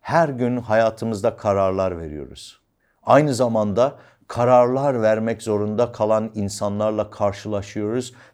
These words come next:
veya onları bazı kararlara yönlendiriyoruz. Bu kararları verirken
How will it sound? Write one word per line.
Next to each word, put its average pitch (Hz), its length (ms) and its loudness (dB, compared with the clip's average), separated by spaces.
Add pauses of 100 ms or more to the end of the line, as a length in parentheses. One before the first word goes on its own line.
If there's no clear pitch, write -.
veya 123 320 6
onları 123 680 2
bazı 113 420 4
kararlara 101 640 0
yönlendiriyoruz. 80 1160 -8 (360)
Bu 208 120 0
kararları 113 680 2
verirken 90 560 -8